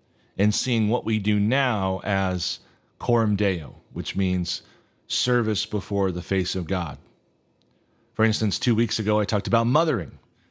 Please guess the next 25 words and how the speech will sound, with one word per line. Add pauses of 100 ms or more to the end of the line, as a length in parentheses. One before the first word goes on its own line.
(520)
And
there's
a
way
to
mother
without
any
godly
ambition,
and
there's
a
way
to
mother
with
godly
ambition. (460)
And
the,
the, (120)
the
net
result